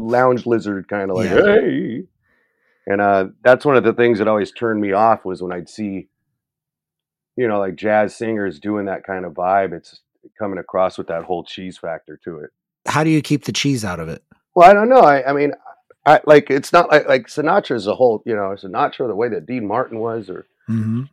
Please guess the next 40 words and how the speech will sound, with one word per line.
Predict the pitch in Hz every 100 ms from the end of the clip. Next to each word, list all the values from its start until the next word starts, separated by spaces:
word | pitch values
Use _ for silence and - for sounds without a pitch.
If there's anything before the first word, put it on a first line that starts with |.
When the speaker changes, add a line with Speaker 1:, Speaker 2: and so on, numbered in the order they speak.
| _
Speaker 1:
or, | - 98 95
uh, | 87 85 - _
Tony | - 139 131
Bennett | 101 120 123 127 -
and | 82 78
Bobby | 95 113 110
Darin, | 101 113 120
just | 95 -
wa-, | 107 -
watching | 107 117 120 107
them | 110 139
my | 98
whole | 95
life | 98 98 -
growing | 104 101 95
up, | 123 -
it |
was | 101 90
always | 95 90 87
like, | 87 -
I, | 101 101 101 -
they | 82 101
didn't | 139 90
have | 80 73
that, | 78 78 _ _ -
that | 82 73 _ _ _ -
element, | 92 85 87 101 _
you | 101
know? | 92 101 110
Speaker 2:
Yeah. | 110 110 95 90 _ _ _ _ _ _ _ _
Speaker 1:
So | - 110
I | 110
guess | 117 147
it's | 156 104
just | 110 101
kinda | 117 107 95
keeping | - 110 101
them | 98 107
in | 104
mind. | 92 110 120 104 95